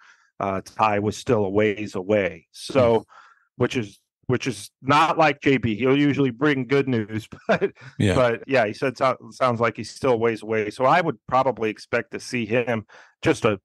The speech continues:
Speaker 1: you know, I'm just guessing here. This isn't any inside information, but I'm thinking,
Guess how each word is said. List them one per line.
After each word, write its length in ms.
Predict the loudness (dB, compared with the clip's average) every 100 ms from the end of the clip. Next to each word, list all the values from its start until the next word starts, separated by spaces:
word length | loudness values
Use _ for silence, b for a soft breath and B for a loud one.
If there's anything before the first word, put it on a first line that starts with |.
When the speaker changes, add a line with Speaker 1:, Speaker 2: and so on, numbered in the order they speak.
| -10 0
Speaker 1:
you 80 |
know, 100 | 4
I'm 160 | 4 4
just 240 | 0 -2
guessing 460 | 2 2 2 -6 -6
here. 180 | -4 -2
This 180 | -2 -6
isn't 200 | -6 -6
any 160 | -2
inside 360 | -4 0 2 2
information, 680 | 0 -4 -4 -4 -4 -12 -8
but 180 | -4 -4 b b b
I'm 140 | -2 0
thinking, 420 | 0 -2 -6 -8